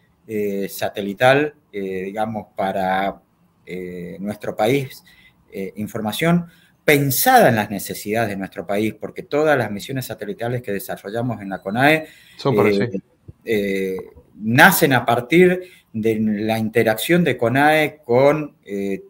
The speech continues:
Speaker 1: todo el, el sector, tanto público como privado de nuestro país, de qué es lo que nuestro país necesita en información satelital para poder generarla, digamos, en tiempo y forma, eh, entendiendo también que eso,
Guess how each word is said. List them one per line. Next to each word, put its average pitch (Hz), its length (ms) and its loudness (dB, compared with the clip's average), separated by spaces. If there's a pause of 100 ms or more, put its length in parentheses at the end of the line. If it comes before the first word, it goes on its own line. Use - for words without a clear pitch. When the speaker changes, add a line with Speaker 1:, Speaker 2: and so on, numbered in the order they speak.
Speaker 1:
todo 139 680 4
el, 95 280 -12
el 95 100 -14
sector, 123 320 -8
tanto 120 280 -6
público 151 380 -2
como 98 240 -8
privado 117 300 -4
de 117 60 -4
nuestro - 280 -10
país, 120 220 -2
de 127 240 2 (320)
qué 139 180 4
es 151 80 0
lo 143 240 0
que 131 460 0 (100)
nuestro 113 400 -2
país 131 240 0
necesita 135 540 -4
en 113 60 0
información 95 580 -10
satelital 98 580 -8
para 90 260 -8
poder 151 300 -2
generarla, 110 720 -4 (360)
digamos, 107 360 -8
en 101 80 -12
tiempo 110 300 -8
y - 20 -8
forma, 117 480 -6 (460)
eh, 107 500 0 (540)
entendiendo 127 680 2
también 160 400 2
que 156 480 0 (320)
eso, 139 480 0